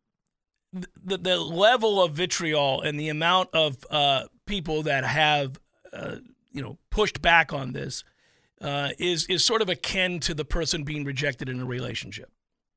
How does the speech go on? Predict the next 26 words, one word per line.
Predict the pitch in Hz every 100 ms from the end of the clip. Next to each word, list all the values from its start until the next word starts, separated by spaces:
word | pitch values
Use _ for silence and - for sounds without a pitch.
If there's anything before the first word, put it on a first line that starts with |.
| _ _ _ _ _ _ _ _ -
You |
know, | 117 104
there's | 143 139
re-, | 180 233 269
it's | - -
almost | 262 269 -
like | 180
there's | 180 143
pain | - - 247 254
in | 233
their | 196 165
heart | 170 185
of | 170
hearts | 135 143 127 -
that | - 135
they're | 156
not | 151 165 180 - - _ _ _ -
wanted. | 143 139 - 98 - _ _ _ _ _ _ _ _ _
They're | 165
not | 147 -
loved. | 151 139 120 - _ _ _ _ _ _ _ _ _ _
They're | 165
not | 165 139
needed. | 160 175 160 - 160 _ _ _ _ _ _ _ _ _ _ _ _ _
It's | -
hurt. | 202 -